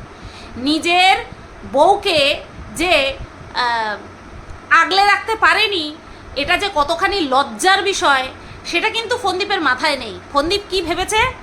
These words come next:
বউ পরকীয়া করেছে, তার মানে বউকেই উলঙ্গ করব, বউকেই সবাই খারাপ বলবে, আমাকে সবাই ভালো বলবে, তাই না?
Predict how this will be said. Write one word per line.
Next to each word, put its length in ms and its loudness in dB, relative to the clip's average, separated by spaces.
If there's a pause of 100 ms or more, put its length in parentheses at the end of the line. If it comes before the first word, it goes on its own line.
(100)
বউ 240 0
পরকীয়া 380 2
করেছে, 380 -2
তার 240 2
মানে 200 0 (160)
বউকেই 560 4 (360)
উলঙ্গ 400 2
করব, 360 2 (120)
বউকেই 440 4
সবাই 260 0 (100)
খারাপ 260 2
বলবে, 220 0
আমাকে 540 4
সবাই 460 4
ভালো 280 -2
বলবে, 280 -8 (500)
তাই 140 0
না? 80 -4